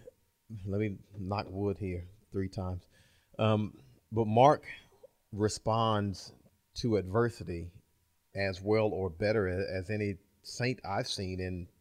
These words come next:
maybe ever. I don't know. I mean, he, you know, last year he, he had a back-to-back games where he fumbled and lost the fumbles, and then he roars – back. Um, this year he fumbles twice against Chicago in that fourth quarter, and he has been a guy on a mission with vengeance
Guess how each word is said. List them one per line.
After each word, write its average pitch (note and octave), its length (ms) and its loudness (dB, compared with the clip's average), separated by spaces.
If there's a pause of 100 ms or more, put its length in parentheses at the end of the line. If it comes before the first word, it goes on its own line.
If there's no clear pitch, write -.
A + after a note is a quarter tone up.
(440)
maybe G#2+ 380 0
ever. G#2 200 2
I G#2 120 0
don't G#2 200 2
know. G2 180 0 (380)
I G#2+ 60 -2
mean, A2 260 4 (240)
he, A2+ 140 -6
you G#2 60 2
know, F#2+ 220 0
last B2+ 380 6
year G#2 200 2
he, G2 240 -2
he G2+ 200 -2 (300)
had G#2 180 0
a G2+ 60 -2
back-to-back G2 720 -2
games F#2+ 240 -4
where G2 140 0
he - 80 -6
fumbled G2 280 -2
and F#2+ 80 -2
lost F#2 180 -2
the F#2+ 60 -14
fumbles, F#2+ 320 -4
and F#2 100 -4
then F#2+ 140 -2
he F#2 120 -6 (260)
roars – G#2+ 580 4 (340)
back. F#2 480 -4
Um, G2 260 -4
this B2+ 300 2
year G2+ 180 2
he F#2 60 0
fumbles G2 400 -4
twice G2+ 380 -2
against F#2+ 260 -4
Chicago F2+ 640 -4
in F#2+ 120 -6
that F2 160 -6 (100)
fourth F#2 220 -8
quarter, F2+ 360 -10 (360)
and E2 160 -8
he A#2+ 160 0
has G#2 160 4
been F#2+ 240 0
a F#2 60 -2
guy G2+ 340 2
on F#2+ 140 0
a F2+ 60 -2
mission F#2 640 -2
with E2+ 340 -6
vengeance A#2 520 0